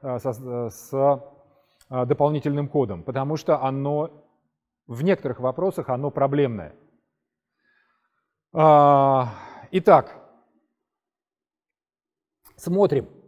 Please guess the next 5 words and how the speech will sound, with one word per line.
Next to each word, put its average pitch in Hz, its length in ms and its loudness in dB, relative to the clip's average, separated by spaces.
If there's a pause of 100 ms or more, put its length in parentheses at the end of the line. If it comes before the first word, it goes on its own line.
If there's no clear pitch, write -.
(360)
как 180 200 2
раскладываются 151 880 2
по, 147 500 0
а, 127 380 -4
битам 165 480 -4